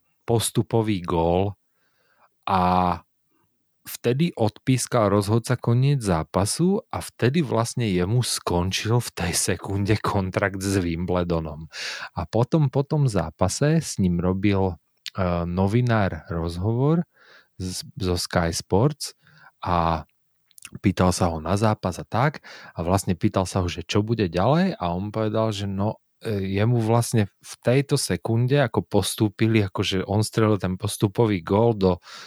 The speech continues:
do tretej ligy, ale jemu vlastne v tej sekunde vypršal aj kontrakt, takže on je vlastne akože technicky nezamestnaný od tej chvíle a normálne tam dal,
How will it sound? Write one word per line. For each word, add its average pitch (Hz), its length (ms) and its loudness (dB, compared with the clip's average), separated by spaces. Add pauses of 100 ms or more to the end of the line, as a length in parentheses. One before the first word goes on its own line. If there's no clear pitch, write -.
(140)
do 90 340 0 (140)
tretej 104 480 2
ligy, 127 400 0 (320)
ale 95 260 2
jemu 110 220 2
vlastne 104 340 0
v - 140 -4
tej 110 160 2
sekunde 95 400 -4
vypršal 104 580 0
aj 87 180 -4
kontrakt, 127 680 0 (560)
takže 98 580 0 (420)
on 113 220 0
je 110 140 2
vlastne 110 400 0
akože 98 320 0 (360)
technicky 113 600 -2
nezamestnaný 98 1200 0
od 107 200 0
tej 98 360 -2
chvíle 95 340 0
a 110 180 0
normálne 98 600 2
tam 90 260 0
dal, 92 380 2